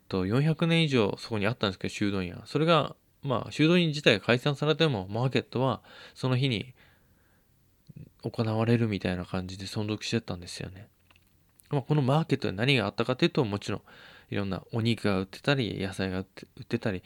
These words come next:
まあ、お肉が多かったです。あの、この、現代も残ってるんですけど、ここら辺の土地とか、この場所ですね、についてる名前ってのが、あの、なんていうんですか、動物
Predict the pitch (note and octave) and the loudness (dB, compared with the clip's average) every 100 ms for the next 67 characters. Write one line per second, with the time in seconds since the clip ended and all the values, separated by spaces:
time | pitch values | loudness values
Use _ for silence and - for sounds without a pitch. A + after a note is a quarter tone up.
0 | - - - C3 F3 C#3 A#2+ A#2 A#2 F#2 | -8 -4 0 2 4 6 4 2 -2 -4
1 | F2+ - _ _ - - - _ A2+ A2 | -6 -14 _ _ -20 -20 -20 _ -2 -2
2 | A2 - D3+ D3 C3+ - _ _ _ - | -2 0 2 0 -2 -8 _ _ _ -2
3 | C#3 F#3 C#3+ G#2 F#2 G2+ C3 G#2+ F#2+ F#2 | 4 6 8 6 2 0 0 2 0 -2
4 | - C#3+ C3+ - D#3 D3+ D3+ D3 D3+ - | -4 -4 -4 -4 0 2 2 2 -2 -2
5 | C3+ - C#3+ D3 C#3+ - - _ _ _ | -4 0 0 0 -2 -10 -20 _ _ _
6 | _ _ _ - _ C#3 - G2 - - | _ _ _ -20 _ 2 2 -2 -4 -12
7 | - - - A#2 F#2+ G2+ - D3 D#3+ B2 | -20 -10 -4 -2 0 -2 0 2 2 2
8 | F#2+ F2 - - - _ B2 A2+ - E3+ | -2 -4 -8 -20 -20 _ -6 -4 -2 2
9 | G#2+ F#2 G2 B2 D#3 - - D#3 G#2 G2 | 2 2 0 2 2 2 2 2 4 0
10 | F2+ - A2 G2+ G2 F#2 F2+ F2+ F#2 - | 0 -6 -4 -2 -2 -4 -6 -8 -12 -16
11 | _ _ - _ _ _ _ _ - - | _ _ -20 _ _ _ _ _ -20 -20
12 | F2 - _ - C#3 A#2+ A2 F#2 - - | -20 -20 _ -6 0 0 -2 -6 -4 2
13 | A#2+ C#3 D3 - D3+ D3 D3+ - | 4 4 2 2 2 4 2 0